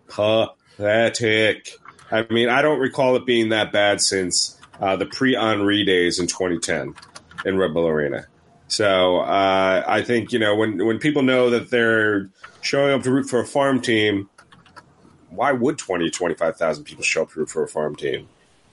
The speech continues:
It doesn't make any sense. The suckers, <clears throat> two of them on this show, are the ones who were paying to show up and play, see a farm team play.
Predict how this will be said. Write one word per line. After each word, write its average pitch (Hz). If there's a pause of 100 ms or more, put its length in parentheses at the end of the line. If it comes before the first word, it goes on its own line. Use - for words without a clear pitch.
(100)
It 107
doesn't 107
make 101
any 98
sense. -
The 101
suckers, 117 (300)
<clears throat> 120
two 135
of 117
them 107
on 98
this 95
show, 104 (380)
are 107
the 104
ones 95
who 104
were 95
paying 95
to 85
show 95
up 85
and 78
play, 65
see -
a 87
farm 82
team 78
play. 76